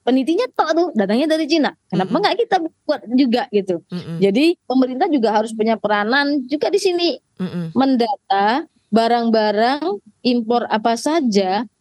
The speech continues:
Speaker 1: yang tinggi.
Speaker 2: Iya.
Speaker 1: Kemudian yang mana yang bisa kita produksi. Nah, kalau saya suka sekali melihat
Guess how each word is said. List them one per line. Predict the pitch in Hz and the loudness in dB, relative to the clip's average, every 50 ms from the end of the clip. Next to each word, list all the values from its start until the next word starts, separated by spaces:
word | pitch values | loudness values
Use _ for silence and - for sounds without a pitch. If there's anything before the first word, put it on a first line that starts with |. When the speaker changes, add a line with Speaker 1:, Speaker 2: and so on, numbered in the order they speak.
| _ _ _ - | _ _ _ 0
Speaker 1:
yang | 214 220 220 220 226 233 226 226 233 233 233 220 214 - _ - | 2 2 4 4 2 2 0 0 0 0 -2 -4 -6 -14 _ 0
tinggi. | - 320 302 277 214 202 196 170 - _ _ _ _ _ _ _ _ _ _ _ _ _ - | 2 4 4 4 2 0 -2 -4 -6 _ _ _ _ _ _ _ _ _ _ _ _ _ -4
Speaker 2:
Iya. | 160 143 - | -2 0 2
Speaker 1:
Kemudian | 220 226 226 226 214 196 240 269 285 302 - - - _ - 233 | 2 2 4 2 2 2 2 0 0 -4 -8 -12 -20 _ -2 0
yang | 247 254 254 254 254 | 0 0 0 0 2
mana | 254 247 233 214 208 226 247 277 339 370 - - | 2 2 2 2 0 0 0 0 0 0 -4 -2
yang | - 285 285 254 | -2 -2 0 0
bisa | 277 277 330 | 0 -2 0
kita | 285 320 320 311 311 | -2 0 -2 -2 0
produksi. | 320 311 294 359 359 - - 233 185 151 _ _ _ _ _ _ _ _ - | 0 0 0 0 -2 -2 -2 -4 -4 -4 _ _ _ _ _ _ _ _ -10
Nah, | - 170 180 185 180 180 | -6 -4 -4 -2 -4 -2
kalau | - 208 214 220 220 | 0 0 0 0 0
saya | 220 269 302 | 0 -2 -4
suka | 311 302 311 - 285 277 269 | -2 -4 -4 -2 -2 -2 -2
sekali | 277 277 254 247 269 269 | -2 0 0 0 0 0
melihat | 269 247 233 226 220 247 247 | 0 0 0 0 2 2 0